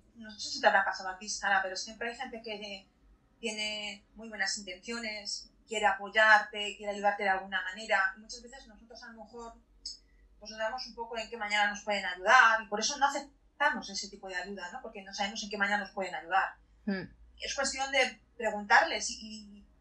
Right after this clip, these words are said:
Speaker 1: cómo crees que me podrías ayudar?", ¿no? O, o darles ideas, "Pues mira, sí, necesitaría esto y esto. ¿Tú crees que
Speaker 2: Hmm.
Speaker 1: me podrías ayudar con esto?".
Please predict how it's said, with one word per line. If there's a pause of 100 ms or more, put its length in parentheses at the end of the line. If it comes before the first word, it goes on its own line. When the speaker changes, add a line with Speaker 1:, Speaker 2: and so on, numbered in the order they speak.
(140)
Speaker 1:
cómo
crees
que
me
podrías
ayudar?", (220)
¿no? (200)
O,
o
darles
ideas,
"Pues
mira,
sí,
necesitaría
esto
y
esto. (240)
¿Tú
crees
que
Speaker 2:
Hmm.
Speaker 1:
me
podrías
ayudar
con
esto?".